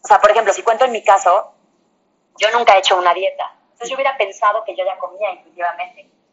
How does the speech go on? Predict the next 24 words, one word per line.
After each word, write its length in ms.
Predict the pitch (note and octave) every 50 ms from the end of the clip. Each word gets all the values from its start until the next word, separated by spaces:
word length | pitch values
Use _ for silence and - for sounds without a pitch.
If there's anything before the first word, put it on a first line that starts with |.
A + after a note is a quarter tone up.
| _ _ _ _ _ _
porque 200 | - - - G3
no 100 | G#3 A3
me 80 | A3+ A3+
restringía 680 | A3 G3 F#3 - F3+ F3 E3 - - G#3+ G#3+ G3 G3 -
calóricamente, 640 | F3 - F3 F3+ F#3 - F#3+ F#3+ A3+ A3+ - - E3
o 40 |
sea, 120 | E3 F3+ F3+
no 100 | G3 G3+
tenía 300 | A3+ G#3+ G#3+ G#3 G3+ G3
algo 160 | G3+ F#3+ G#3
específico 640 | G#3 - - - - _ F#3+ _ G#3 G3+ - F3+ -
que 80 | -
tenía 220 | E3 D#3+ E3 E3 -
que 60 | -
comer. 360 | - - F#3 F#3 - - - _ _ _ _ _ _ _ _ _ _ _ _ -
Aún 240 | G3+ G#3+ B3 C4
así, 300 | D4+ D4 - - B3 A#3 -
por 160 | A#3 G#3+ -
vivir 220 | F#3+ G3 F#3+ G3+ G#3
en 120 | G#3+ G#3+
una 200 | G#3 G#3 G#3 -
cultura 400 | - F3 - _ F#3+ G3 G#3 G3
de 120 | F#3+ F#3 F3+
dieta, 560 | F3+ F#3 F3+ - D#3+ D3+ D#3 - - -